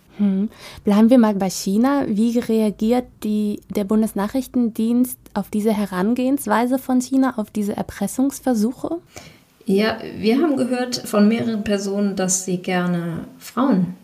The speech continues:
Speaker 2: nach China schicken, dass sie eben gar nicht die Männer als Agenten, also jetzt bei ihren eigenen Mitarbeitenden, bei Politikern, die sind halt viele Männer und so weiter, aber dass sie bei ihren eigenen Mitarbeitenden gern Frauen hinschicken, weil Frauen angeblich nicht so sehr auf den asiatischen Men-, Mann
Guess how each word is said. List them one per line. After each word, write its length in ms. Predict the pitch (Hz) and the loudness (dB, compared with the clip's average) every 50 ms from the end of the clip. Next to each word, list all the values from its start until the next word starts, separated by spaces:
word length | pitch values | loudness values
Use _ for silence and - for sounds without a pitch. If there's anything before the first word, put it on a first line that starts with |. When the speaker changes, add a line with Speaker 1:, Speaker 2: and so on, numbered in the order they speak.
| - _ - | -20 _ -4
Speaker 2:
nach 140 | 196 180 165 | -2 -2 -2
China 340 | - - - - - - - | -4 -6 -6 -6 -6 -6 -6
schicken, 420 | - - - - - - - - | -8 -8 -8 -8 -8 -8 -8 -8
dass 200 | - - - - | -6 -6 -6 -4
sie 80 | 185 180 | -2 -2
eben 180 | 180 190 196 | -2 -2 -2
gar 180 | 202 196 190 185 | -4 -4 -4 -4
nicht 180 | 208 208 202 - | -4 -4 -4 -4
die 60 | 190 | -4
Männer 420 | 185 185 190 240 220 208 185 180 | -2 0 0 2 2 2 0 0
als 180 | 180 180 180 175 | 0 -2 -2 -2
Agenten, 380 | 180 180 185 180 190 214 202 | -2 -2 0 0 2 2 0
also 180 | 180 180 180 165 170 - - | 0 -2 -4 -4 -6 -8 -8
jetzt 220 | 180 180 180 - | -8 -8 -6 -4
bei 80 | - - | -4 -2
ihren 160 | - 185 185 | -2 -2 -2
eigenen 320 | - - 196 202 214 196 | 0 0 2 4 4 4
Mitarbeitenden, 800 | 196 208 220 240 208 - 196 202 208 208 226 220 226 240 254 254 | 4 2 2 0 0 0 0 0 0 0 0 2 4 4 4 4
bei 100 | 220 175 | 4 2
Politikern, 680 | - - 180 185 190 185 190 190 - 190 180 180 175 175 - - _ _ _ _ - | 0 -2 -4 -6 -6 -6 -6 -6 -6 -4 -2 -2 -4 -4 -8 -16 _ _ _ _ -2
die 80 | 185 | -2
sind 240 | 175 180 185 196 - | 0 2 0 0 0
halt 320 | 190 180 185 185 185 - - - - _ _ | -2 -2 -2 -2 -2 -6 -14 -18 -20 _ _
viele 280 | - - - 202 190 196 | -20 -12 -6 -2 2 2
Männer 340 | 196 196 196 202 196 180 180 | 4 4 2 2 -2 -4 -4
und 120 | 185 180 | -6 -6
so 120 | 185 185 180 | -4 -2 -2
weiter, 220 | 185 208 - 254 - - - - - - - - - - | -2 -2 -4 -6 -10 -12 -16 -16 -14 -14 -14 -16 -14 -10
aber 200 | - 185 180 180 | -4 0 0 0
dass 180 | 180 185 180 - | 2 0 -2 -2
sie 100 | - 180 | -2 -2
bei 160 | 185 180 180 | 0 0 0
ihren 200 | - 185 180 - | 0 0 -2 -2
eigenen 300 | - 185 220 247 240 220 | 0 2 4 4 4 4
Mitarbeitenden 520 | 220 226 - - - 202 202 202 208 190 185 | 4 0 -2 -2 -2 -4 -4 -4 -6 -6 -6
gern 160 | 190 180 180 | -6 -6 -6
Frauen 340 | - - - 220 247 240 196 | -8 -4 2 6 6 6 6
hinschicken, 600 | 180 175 165 - 185 180 196 208 254 - - - - - - - - _ - | 6 4 0 -2 -6 -6 -4 -4 -4 -4 -8 -12 -18 -20 -20 -20 -20 _ 0
weil 140 | 190 180 180 | 2 2 2
Frauen 640 | - - - - 214 226 226 226 233 240 233 233 - - - - - - - - | 2 0 -2 0 2 4 2 2 2 0 -4 -8 -10 -14 -20 -20 -20 -20 -20 -18
angeblich 580 | 185 - - - - - 202 214 - - - | -16 -12 -10 -10 -6 -4 -4 -4 -4 -4 -4
nicht 180 | - 208 208 - | -2 -2 0 0
so 80 | 220 | -2
sehr 280 | 214 208 202 196 180 175 | 0 2 2 2 2 2
auf 120 | 196 - - | 0 -2 -4
den 280 | 190 185 185 185 185 | -4 -4 -4 -4 -4
asiatischen 640 | 185 185 185 185 180 180 180 - 196 - 202 190 185 | -4 -2 -2 0 0 -2 -2 -2 -4 -4 -2 -2 0
Men-, 320 | 185 180 180 190 190 190 185 | 0 0 0 -2 -2 -2 0
Mann 280 | 180 190 247 320 339 | 2 2 4 2 2